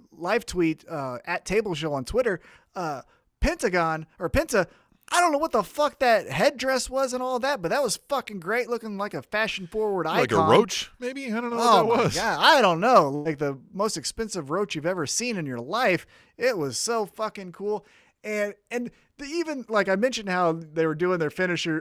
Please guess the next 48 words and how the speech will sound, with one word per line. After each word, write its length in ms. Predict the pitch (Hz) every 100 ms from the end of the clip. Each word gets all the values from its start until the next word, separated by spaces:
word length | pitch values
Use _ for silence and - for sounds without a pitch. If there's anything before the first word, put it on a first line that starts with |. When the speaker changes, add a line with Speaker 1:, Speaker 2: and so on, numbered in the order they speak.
| 180
Speaker 1:
or 80 | 156
their, 260 | 151 143
their 200 | 143 139
taunts 360 | - 185 175 -
to 100 | 151
get, 380 | 151 139 - -
to 80 | 147
get 140 | 151
a 40 | 147
finisher. 500 | 247 269 - 151 - _ _ _ _ -
But 120 | 233
even 340 | 311 349 320 277
if 120 | 226
you've 140 | 208
never 360 | 175 220 233 196
seen 680 | - - 214 196 156 135 123 _ _ _ _ _ _ -
A 180 | 202 180
E 40 |
W 300 | 165 160 135
and 100 | 131
you're 100 | 156
just 260 | 160 151 -
checking 300 | - 202 190
it 120 | 151
out 220 | 160 - -
for 80 | 156
the 120 | 131
first 360 | - 165 -
time, 400 | - 151 196 254 - _ _ _ _
like, 220 | 220 214 - 120 135
that 300 | 226 247 185
got 220 | 208 196
over 520 | 220 208 160 143 131 -
who 220 | 214 214
the 100 | 170
fuck 320 | - 202 -
these 220 | 180 165
people 360 | - 185 160 156
are, 260 | 151 110 98
right? 300 | 156 180 -
A 120 | 143 120 -
bully 520 | 202 196 190 180 180 175 - -
who 100 | 139
has 180 | 135
no 260 | 131 190 180 _
fear, 360 | 247 240 202 202 _
fuck 200 | - 143 _
you. 400 | 202 349 202 101